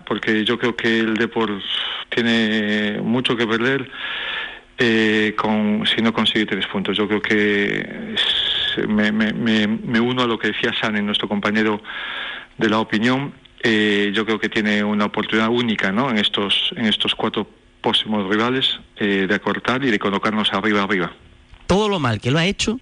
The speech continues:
Speaker 2: lo puede solucionar en, y, y
Speaker 1: En un
Speaker 2: es
Speaker 1: mes.
Speaker 2: curioso, ¿eh? En un mes.
Speaker 1: Sí,
Speaker 2: En
Speaker 1: sí,
Speaker 2: cuatro
Speaker 1: sí.
Speaker 2: semanas.
Speaker 1: Sí, porque yo no te digo que, que sumes los, los doce puntos, pero, pero mira,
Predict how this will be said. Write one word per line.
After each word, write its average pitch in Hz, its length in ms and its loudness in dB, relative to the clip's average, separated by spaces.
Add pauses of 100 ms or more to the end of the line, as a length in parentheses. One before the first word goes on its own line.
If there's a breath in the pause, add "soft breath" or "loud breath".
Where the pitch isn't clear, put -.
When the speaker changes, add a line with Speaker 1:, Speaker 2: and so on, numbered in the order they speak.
(120)
Speaker 2:
lo 120 160 2
puede 185 220 0
solucionar 160 400 0
en, 123 640 0
y, 107 100 -6 (140)
y 101 320 2
Speaker 1:
En 151 60 2
un 185 80 2
Speaker 2:
es - 40 0
Speaker 1:
mes. 160 180 0
Speaker 2:
curioso, 131 380 -2
¿eh? - 80 -4 (240)
En 185 80 4
un 247 80 2
mes. 135 120 0
Speaker 1:
Sí, 196 140 -2 (300)
Speaker 2:
En 165 120 2
Speaker 1:
sí, 175 60 0
Speaker 2:
cuatro 254 240 0
Speaker 1:
sí. 220 40 0
Speaker 2:
semanas. 107 440 -2 (320 loud breath)
Speaker 1:
Sí, 185 160 2 (440 loud breath)
porque 120 240 2
yo 190 100 2
no 185 160 2
te 156 120 2
digo 143 180 2
que, 127 280 0
que 123 200 -2
sumes 131 280 0
los, 113 380 -2
los 113 320 0
doce 120 240 -2
puntos, 101 560 -2
pero, 107 760 0
pero 117 200 -2
mira, 120 260 0